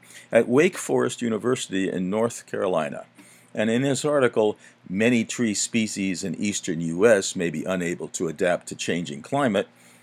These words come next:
he alludes extensively to a recent Woods Hole Research Center of forty eastern U S tree species, including balsam fir,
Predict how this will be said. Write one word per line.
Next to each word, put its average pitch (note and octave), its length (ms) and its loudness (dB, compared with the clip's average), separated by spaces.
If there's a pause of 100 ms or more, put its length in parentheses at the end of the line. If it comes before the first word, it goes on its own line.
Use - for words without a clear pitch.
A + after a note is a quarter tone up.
(240)
he E3 140 -2
alludes F#3 420 2
extensively C3+ 800 0
to A2+ 220 -2
a G#2 60 2
recent A#2 520 -2
Woods A#2+ 360 0
Hole G#2+ 300 0
Research D3+ 460 0
Center F2+ 380 -2 (1200)
of G#2+ 280 6
forty D3 340 2
eastern B2 560 0
U B2+ 320 4
S A#2 220 4
tree E3 300 -2
species, - 680 -6 (340)
including D3+ 520 4
balsam C3 540 6
fir, A2 420 0